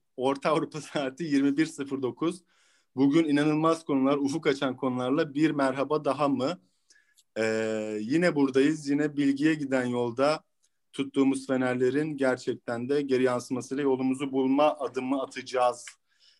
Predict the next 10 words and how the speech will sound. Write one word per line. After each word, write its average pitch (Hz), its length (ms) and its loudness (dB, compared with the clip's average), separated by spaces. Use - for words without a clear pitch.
Ee, 120 220 2
bugün 156 280 0
bir 156 80 -4
konuğumuz 160 540 0
var 156 240 2
ama, 147 380 0
e, 123 80 -8
bu 131 200 -2
konuğumuzla 143 880 2
ilgili 139 460 0